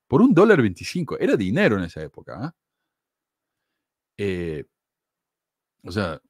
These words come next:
uno, un sol-, sola acción no es tanto, pero la gente compra de cientos de acciones o miles.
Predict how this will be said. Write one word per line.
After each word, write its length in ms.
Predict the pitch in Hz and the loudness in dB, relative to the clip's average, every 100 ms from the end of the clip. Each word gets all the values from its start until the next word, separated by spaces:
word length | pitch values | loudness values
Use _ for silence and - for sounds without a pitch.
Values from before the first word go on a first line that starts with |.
| - | -4
uno, 460 | 123 135 87 85 _ | 0 2 0 -6 _
un 140 | 110 | -4
sol-, 180 | 110 98 | -2 -4
sola 220 | 90 104 | -2 0
acción 220 | 90 113 | 0 0
no 60 | 117 | -2
es 40 | |
tanto, 320 | - 117 87 78 | 0 -2 -2 -6
pero 100 | 76 | -4
la 80 | |
gente 220 | 90 95 95 | 0 0 0
compra 260 | 90 78 | -4 -6
de 140 | 69 - | -8 -4
cientos 320 | 127 - 78 | -4 -4 -6
de 60 | |
acciones 320 | 76 - - - | -12 -14 -16 -6
o 40 | |
miles. 280 | 104 87 | -4 -4